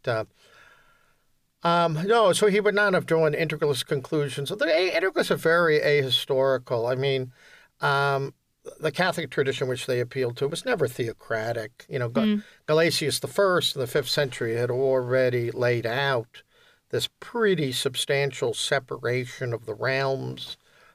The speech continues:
Speaker 1: There's a version of that in, in, uh, Augustine's City of God. Um, temporal authority is temporal authority. Again, a secularism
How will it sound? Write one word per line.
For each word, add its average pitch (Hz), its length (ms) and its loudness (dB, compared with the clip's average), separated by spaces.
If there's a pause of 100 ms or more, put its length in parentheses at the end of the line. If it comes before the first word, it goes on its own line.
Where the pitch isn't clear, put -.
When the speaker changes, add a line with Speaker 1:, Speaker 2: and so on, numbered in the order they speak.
Speaker 1:
There's 135 180 2
a 135 60 2
version 131 480 2
of 117 120 -2
that 117 220 0
in, 110 280 -6
in, 107 300 -4
uh, - 220 -8
Augustine's 113 540 -4
City 110 220 -4
of 104 100 -12
God. 120 480 -2 (760)
Um, 139 480 0 (140)
temporal 226 320 0
authority 170 360 2
is 151 120 -2
temporal 156 320 0
authority. 156 360 2
Again, 135 560 2 (800)
a 135 80 -4
secularism 123 1300 0